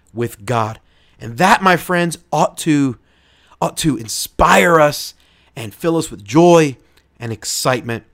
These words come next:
So to, to Amber, I'll tell you this. I, I'd encourage you to talk to your mother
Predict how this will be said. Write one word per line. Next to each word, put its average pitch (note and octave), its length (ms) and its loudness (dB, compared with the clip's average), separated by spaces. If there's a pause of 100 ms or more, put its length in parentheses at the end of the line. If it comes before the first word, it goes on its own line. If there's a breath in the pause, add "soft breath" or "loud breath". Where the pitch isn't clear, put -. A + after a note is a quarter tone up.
(600 soft breath)
So E3 180 0
to, D3+ 220 -2
to F3+ 200 -10
Amber, F#3+ 320 2
I'll D#3+ 120 -2
tell D#3 220 -2
you C#3+ 120 -4
this. C3 300 -4
I, E3+ 120 -6
I'd E3+ 140 -2
encourage D#3+ 440 -4
you D#3 60 -2
to C3+ 60 -4
talk C#3+ 240 -6
to - 80 -14
your B2 100 -6
mother B2 400 -6